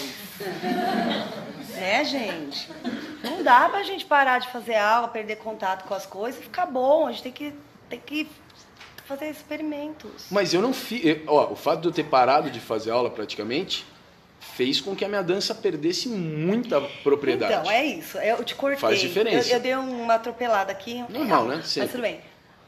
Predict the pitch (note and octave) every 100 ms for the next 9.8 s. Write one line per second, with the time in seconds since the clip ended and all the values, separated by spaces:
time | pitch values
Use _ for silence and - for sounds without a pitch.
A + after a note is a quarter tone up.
0 | - - - - - - A3 A3 C4+ C#4+
1 | C#4 G3+ G3 G3 G3 G3+ A3+ A3+ A3+ C4+
2 | B3+ F3 F3 F#3 - - - - - -
3 | - - - - - - - - - -
4 | F#4+ G#4+ G#3+ E3+ D#3+ - - - - -
5 | - - - - - - - - - -
6 | - - - - C#4 D#4+ D#4 D4 D#4 D4+
7 | F3 F#3+ - - D3 - - - - -
8 | - - - - - - B3 - - -
9 | - A3+ - C4+ D#4 - A3 G#3+